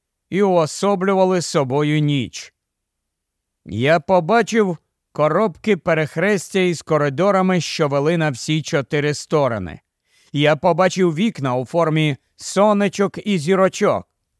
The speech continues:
Спершу я вирішив, що вони затягнуті дивним переливчато-помаранчевим пластиком, а потім розгледів пульсуюче мерехтіння і зрозумів, що Пластик прозорий.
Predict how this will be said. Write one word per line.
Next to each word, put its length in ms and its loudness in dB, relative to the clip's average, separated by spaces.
Спершу 760 0
я 160 0
вирішив, 640 0
що 260 -2
вони 260 0
затягнуті 840 0
дивним 640 -2
переливчато-помаранчевим 1800 0
пластиком, 640 0
а 180 -6
потім 560 2
розгледів 840 2
пульсуюче 800 0
мерехтіння 680 0
і 180 -2
зрозумів, 640 0
що 420 0
Пластик 680 0
прозорий. 720 2